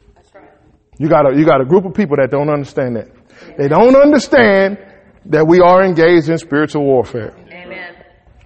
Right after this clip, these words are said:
Speaker 2: And so what does that look like? That looks like I come to church and I know how to say amen and shake the preacher's hand and tell him he preached a good message.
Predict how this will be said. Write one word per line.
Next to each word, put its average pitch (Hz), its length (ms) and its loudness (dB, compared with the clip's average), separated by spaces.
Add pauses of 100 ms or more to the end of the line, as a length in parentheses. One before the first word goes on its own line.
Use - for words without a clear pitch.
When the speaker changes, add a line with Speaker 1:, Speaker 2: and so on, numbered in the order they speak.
(520)
Speaker 2:
And 180 80 2
so 214 100 2
what 262 160 4
does 254 120 2
that 262 120 4
look 262 220 4
like? 180 540 0
That 240 140 2
looks 262 200 2
like 220 180 2
I 320 140 2
come 240 240 2
to 170 60 0
church 233 380 0 (800)
and 165 80 0
I 240 120 2
know 262 160 4
how 233 140 2
to 220 100 2
say 226 340 2
amen 233 480 0
and 170 160 -2
shake 233 240 0
the 202 80 -6
preacher's 226 320 -2
hand 233 220 4
and 190 100 -2
tell 226 160 2
him 214 80 2
he 226 80 0
preached 226 300 -4
a 180 40 -2
good 196 220 -2
message. 208 540 -4